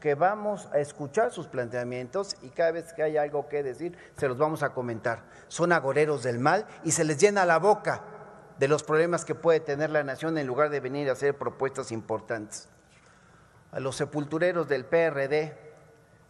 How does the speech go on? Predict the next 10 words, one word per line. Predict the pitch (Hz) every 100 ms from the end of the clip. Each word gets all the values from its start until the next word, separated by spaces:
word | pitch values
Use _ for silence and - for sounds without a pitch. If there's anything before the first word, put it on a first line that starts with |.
| -
de | 131
verdad | 143 170 160
hay | 143
que | 135 151 135
decirles | 117 104 135 147 139 -
que | - 101 - -
actúen | 120 117 156
con | 151 135
mayor | 117 117 143 147
decoro. | 135 110 139 147 -